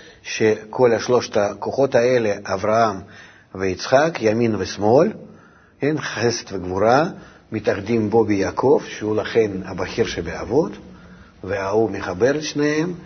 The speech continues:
ולכן מתגלה לו הסולם יעקב, שזה שני קווים, אברהם ויצחק, והוא היעקב באמצע, בשימוש ביניהם הנכון יכול לעלות.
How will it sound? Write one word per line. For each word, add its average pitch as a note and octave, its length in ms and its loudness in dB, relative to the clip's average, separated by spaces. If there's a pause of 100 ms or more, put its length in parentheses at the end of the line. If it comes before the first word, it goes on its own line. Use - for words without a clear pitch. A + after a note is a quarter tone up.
(220)
ולכן G2+ 520 -4
מתגלה G#2 440 0
לו G#2 160 2
הסולם G2 380 -4
יעקב, F2 340 -8
שזה F#2+ 340 -10 (680)
שני A#2+ 300 2
קווים, B2+ 440 0 (200)
אברהם A2+ 420 2
ויצחק, C#3 540 0
והוא A2+ 280 2
היעקב G2+ 460 -2
באמצע, A#2+ 480 0 (400)
בשימוש G2+ 480 -4
ביניהם F#2+ 480 -4
הנכון C3+ 400 -2
יכול G#2+ 260 -2
לעלות. F2 380 -4